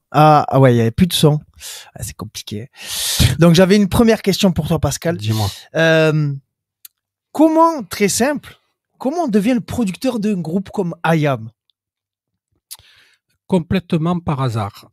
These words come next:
Speaker 2: On était en soirée à l'époque.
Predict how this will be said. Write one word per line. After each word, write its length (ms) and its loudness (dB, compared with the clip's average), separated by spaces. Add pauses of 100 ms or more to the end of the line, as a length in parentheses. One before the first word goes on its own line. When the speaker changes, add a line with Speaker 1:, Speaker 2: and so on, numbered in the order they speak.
Speaker 2:
On 220 -4
était 640 0
en 480 -4
soirée 1120 -6
à 140 -6
l'époque. 500 -6